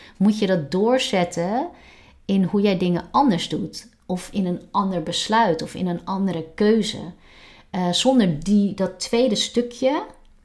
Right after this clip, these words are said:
ja, eh, blijft het gewoon bij een, ja, bij nieuw inzicht. En, en dat is het. En dus ga altijd in beweging, zodat je daarna ook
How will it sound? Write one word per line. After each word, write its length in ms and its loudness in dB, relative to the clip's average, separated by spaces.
ja, 420 -4
eh, 100 -12
blijft 360 2
het 160 -4
gewoon 460 2
bij 440 4
een, 360 -2
ja, 200 -2
bij 340 -4
nieuw 320 2
inzicht. 640 0
En, 240 -4
en 160 -2
dat 200 -2
is 160 -4
het. 320 -12
En 100 -4
dus 120 -4
ga 160 0
altijd 520 8
in 160 4
beweging, 540 2
zodat 300 -2
je 100 -2
daarna 760 2
ook 300 0